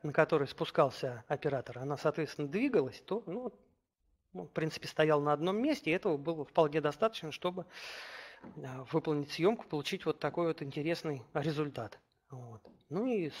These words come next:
само собой, они провели, э, анализ полученных данных, остались, остались довольны. Это данные в открытом доступе, то есть, э, ссылочку я, конечно, сейчас не припомню, но, э, сам нашёл P D F через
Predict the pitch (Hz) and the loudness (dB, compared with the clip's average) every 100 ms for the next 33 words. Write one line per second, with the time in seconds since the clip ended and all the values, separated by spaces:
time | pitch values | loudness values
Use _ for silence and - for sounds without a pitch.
0 | - 170 180 262 208 160 151 143 147 147 | 6 8 8 8 8 8 6 6 2 2
1 | 147 151 147 139 123 - - - - - | 2 2 0 -2 -2 -8 -20 -20 -20 -20
2 | _ 131 131 123 120 120 120 120 117 113 | _ -12 -10 -10 -10 -12 -12 -12 -14 -16
3 | 107 - _ - 135 139 196 254 - 202 | -20 -20 _ -2 0 8 8 8 8 8
4 | 202 - 185 165 147 170 156 131 - 131 | 8 2 -2 -2 4 4 4 -4 -10 -8
5 | - 165 156 - _ _ - 139 202 202 | -4 -4 -6 -12 _ _ -6 8 10 10
6 | 151 180 160 143 139 147 170 156 - - | 10 12 12 10 6 4 6 6 2 -14
7 | - 151 196 175 160 180 - 180 170 160 | -6 12 12 12 10 8 8 2 4 4
8 | 240 247 - 185 165 160 156 - - 156 | 4 4 0 0 2 2 0 -4 0 2
9 | 147 151 147 147 - - - 180 160 - | 2 2 0 -2 -12 -12 -2 0 0 2
10 | 160 160 165 - - 165 165 147 180 277 | 4 6 4 2 2 2 2 4 6 8
11 | 285 143 147 208 208 - - - - - | 8 6 4 4 2 -12 -12 -12 -12 -12
12 | - - - _ - 175 175 165 - - | -12 -12 -14 _ 6 8 10 8 4 -4
13 | - - 277 233 190 254 175 165 196 240 | -2 12 12 12 12 10 8 8 10 10
14 | 285 - - - 165 | 8 4 -2 2 4